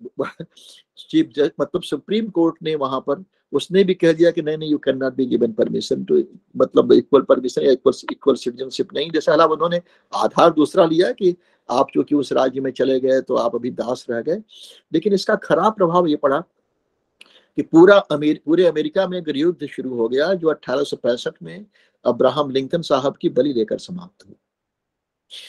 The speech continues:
तो कई बार जब हम समय के मुताबिक नहीं चलते, चाहे वो लेजिस्लेचर हो, चाहे जुडिशरी हो, चाहे कोई दूसरा इदारा हो, तो इस प्रकार की हम क्रांतियों को, इस प्रकार की संभावनाओं को हम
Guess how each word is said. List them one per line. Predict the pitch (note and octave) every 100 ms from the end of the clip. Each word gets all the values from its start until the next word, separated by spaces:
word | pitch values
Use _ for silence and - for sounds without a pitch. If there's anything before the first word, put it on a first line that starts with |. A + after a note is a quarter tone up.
| - -
तो |
कई | - G#3+ B3
बार | F#3 F#3+ F#3+
जब | F#3 E3+
हम | F#3+
समय | F#3+ D3 D3 F3
के | D#3+
मुताबिक | C#3+ C#3+ D3 E3
नहीं | C#3 C#3+
चलते, | F3+ - B2 D#3
चाहे | D#3+ C#3 D3+
वो | C#3
लेजिस्लेचर | B2 B2 D3 - D3+ D#3+
हो, | D3+ D3+ D#3+ _ _ -
चाहे | F#3+ A#3
जुडिशरी | F3+ D#3 - C#3+ C#3 D3
हो, | C3 C#3+ - _ _ _
चाहे | - F#3+ A3
कोई | A3 F3
दूसरा | D#3+ C#3 C3+ C#3+
इदारा | C#3 A2+ B2
हो, | C#3 B2 A#2+ E3+ _ _ _ -
तो | C4 -
इस | G3
प्रकार | - E3 D3+ D#3
की | - F3
हम | D3 F#3
क्रांतियों | F3 C3+ B2+ B2 C#3 C3
को, | C3 E3 -
इस | E3+
प्रकार | - C3 B2+ B2+
की | D3+
संभावनाओं | D3 B2+ A2 A2 A2+ B2 F#3 G#3
को | G3 E3
हम | C#3+ D#3+